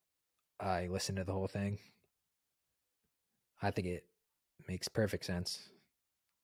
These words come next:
If he's allergic to ingredients and was hesitant about the J and J vaccine, and he's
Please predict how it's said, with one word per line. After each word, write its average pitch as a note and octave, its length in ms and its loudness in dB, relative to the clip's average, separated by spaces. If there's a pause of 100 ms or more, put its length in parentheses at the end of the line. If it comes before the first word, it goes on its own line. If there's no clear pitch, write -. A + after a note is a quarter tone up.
(460)
If - 320 -10
he's F#2 240 -2
allergic G2+ 460 2
to F#2 500 2 (580)
ingredients G2 760 4
and D#2+ 240 0 (200)
was E2+ 200 -4
hesitant G2 420 0
about F2 240 0
the F2 220 -2
J F#2 240 0
and F#2+ 100 0
J F#2 160 4
vaccine, F#2 540 0 (1120)
and F2+ 160 0
he's F#2+ 520 -2